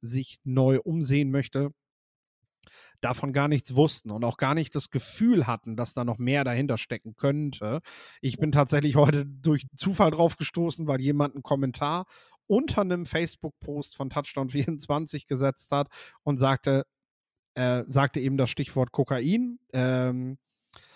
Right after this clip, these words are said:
und daraufhin habe ich da mal kurz nachgeguckt und dann den Artikel der Sportbild gefunden, weil ich selber auch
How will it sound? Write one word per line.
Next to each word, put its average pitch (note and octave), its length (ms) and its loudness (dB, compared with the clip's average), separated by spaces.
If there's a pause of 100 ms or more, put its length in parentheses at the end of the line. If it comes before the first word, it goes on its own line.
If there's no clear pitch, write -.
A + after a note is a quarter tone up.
(220)
und B2 380 0
daraufhin C3+ 400 4
habe C3 120 4
ich A#2 60 -2
da C3+ 100 0
mal B2+ 100 2
kurz - 240 -2
nachgeguckt C#3 560 -2
und A#2+ 120 -4
dann C3 200 0
den C3 160 0
Artikel B2 320 0
der A#2+ 100 0
Sportbild B2 460 -4
gefunden, D#3 360 -4
weil A#2 120 -2
ich A2+ 100 -4
selber C#3+ 380 -2
auch D#3 200 2